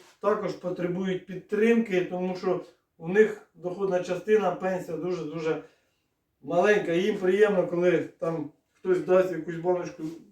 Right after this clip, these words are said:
тушонки, якийсь кусочок сала, якось так. Ну, це моя така думка, ми не можемо її нав'язувати, е, для всіх, так як мені там говорили: «Ну що ти, зарізав кабана на передову?» Ну, якщо попросять цілого кабана,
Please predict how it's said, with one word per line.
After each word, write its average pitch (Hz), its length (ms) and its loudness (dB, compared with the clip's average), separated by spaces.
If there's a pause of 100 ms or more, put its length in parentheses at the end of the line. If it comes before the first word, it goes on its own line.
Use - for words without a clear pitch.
(160)
тушонки, 214 480 2
якийсь 160 440 -4
кусочок 160 440 -10
сала, 165 420 2 (600)
якось 160 340 0
так. - 260 -4 (440)
Ну, 302 80 4
це 269 160 8
моя 254 280 8
така 190 300 0
думка, 180 360 0
ми 190 140 -4
не 208 80 -4
можемо 196 360 0
її 180 120 4
нав'язувати, 175 960 0 (380)
е, 151 460 0
для 147 320 4
всіх, 220 720 2
так 180 160 0
як 175 160 2
мені 185 160 0
там 175 160 0
говорили: 175 460 2
«Ну 185 100 0
що 226 200 2
ти, 170 300 -2 (300)
зарізав 202 540 2
кабана 180 400 4
на 170 100 2
передову?» 170 680 -2 (300)
Ну, 185 120 -2
якщо 214 320 4
попросять 220 520 0
цілого 214 280 2
кабана, 214 580 0